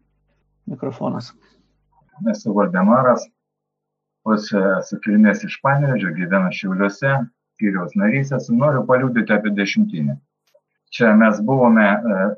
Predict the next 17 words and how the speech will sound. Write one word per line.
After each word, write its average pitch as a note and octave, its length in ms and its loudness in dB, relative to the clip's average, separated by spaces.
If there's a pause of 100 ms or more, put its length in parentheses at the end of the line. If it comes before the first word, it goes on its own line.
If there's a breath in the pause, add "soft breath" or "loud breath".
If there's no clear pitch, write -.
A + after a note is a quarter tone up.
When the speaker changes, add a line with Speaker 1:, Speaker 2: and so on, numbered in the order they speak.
(140)
Speaker 2:
vyro, B2 360 0
vyro A#2 420 0 (200)
susibėgime A#2+ 1160 0 (120)
vasaros A2 520 0
metu G#2+ 420 0 (500 soft breath)
ir D3+ 200 0 (200)
vienas, F#3 440 2 (100)
vienas C3 440 0
iš, A#2 160 -8 (300)
iš G2 140 -4
brolio A#2+ 580 2
Egidijus, D#3+ 640 0 (300 soft breath)
jisai C#3+ 580 -2 (200)
tokią D3 240 0
konferenciją C#3 720 0
turėjome, A2 520 2
e, - 560 -14